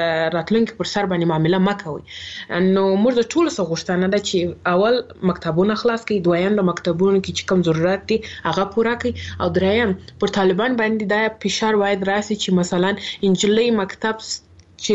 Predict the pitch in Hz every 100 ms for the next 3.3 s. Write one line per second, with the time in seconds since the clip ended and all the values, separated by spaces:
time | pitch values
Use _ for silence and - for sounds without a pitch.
0 | 196 226 214 214 208 202 190 185 196 180
1 | 240 233 190 175 202 196 180 185 185 147
2 | 143 - - - - 180 208 254 247 208
3 | 190 180